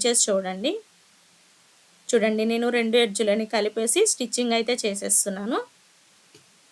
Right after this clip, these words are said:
ఒకవేళ మీకు ఎవరికైనా కూడా క్యాన్ క్యాన్ స్కర్ట్ కావాలి అని అంటే మీరు ఆర్డర్ చేయొచ్చండి. మన ప్రీవియస్ వీడియోస్లో కాంటాక్ట్ నెంబర్ అయితే ఉంటుంది.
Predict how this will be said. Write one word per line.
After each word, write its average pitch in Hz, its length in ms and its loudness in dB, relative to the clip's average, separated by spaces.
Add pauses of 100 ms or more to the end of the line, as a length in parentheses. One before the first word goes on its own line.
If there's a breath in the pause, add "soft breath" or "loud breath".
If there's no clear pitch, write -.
(640 soft breath)
ఒకవేళ 285 240 8
మీకు 285 320 4
ఎవరికైనా 254 440 2
కూడా 285 220 0
క్యాన్ 226 300 0
క్యాన్ 262 160 -2
స్కర్ట్ 262 340 -2
కావాలి 226 480 2
అని 214 140 -2
అంటే 285 480 -2
మీరు 233 180 0
ఆర్డర్ 214 360 0
చేయొచ్చండి. 208 680 0 (760)
మన 254 140 2
ప్రీవియస్ 247 500 0
వీడియోస్లో 240 460 0
కాంటాక్ట్ 220 480 0
నెంబర్ 220 200 2
అయితే 214 220 2
ఉంటుంది. 214 500 -2